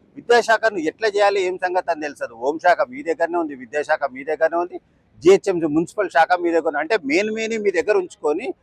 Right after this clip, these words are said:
మీకు ఎట్లా డబ్బులు వస్తాయి, దీన్ని ఎట్లా ఎట్లా చే-, ఆడియాలి, ఏం సంగతి అనేది మీరు అది చేస్తున్నారు. కానీ ఇది చాలా తప్పు. ప్రజలకు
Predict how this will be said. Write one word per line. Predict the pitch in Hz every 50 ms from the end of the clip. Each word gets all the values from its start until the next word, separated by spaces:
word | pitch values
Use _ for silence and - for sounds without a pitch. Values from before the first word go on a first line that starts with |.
| _ _ _ _ _ _ 120
మీకు | 139 190 214 - 175
ఎట్లా | 151 160 196 226
డబ్బులు | 226 202 208 180 170 208 208 214
వస్తాయి, | 214 - - 220 214 180
దీన్ని | 139 160 170 185 196 190
ఎట్లా | 170 - 190 190
ఎట్లా | 175 - 185 180
చే-, | 165 170 165
ఆడియాలి, | 151 156 170 175 180 180 180 170 160
ఏం | 156 156 156
సంగతి | 165 170 165 160 160 143 156
అనేది | 147 156 165 170 180
మీరు | 170 175 180 165 185 196 208 208 - _ _ _ _ _ -
అది | 120 - - - 170
చేస్తున్నారు. | 190 - - 214 175 160 147
కానీ | 165 175 220 226
ఇది | 214 185 165 185 - - -
చాలా | 123 139 170 190 180
తప్పు. | - 170 151 - - 208 240 247 - _ _ _ _ _ -
ప్రజలకు | 131 139 131 208 214 214 208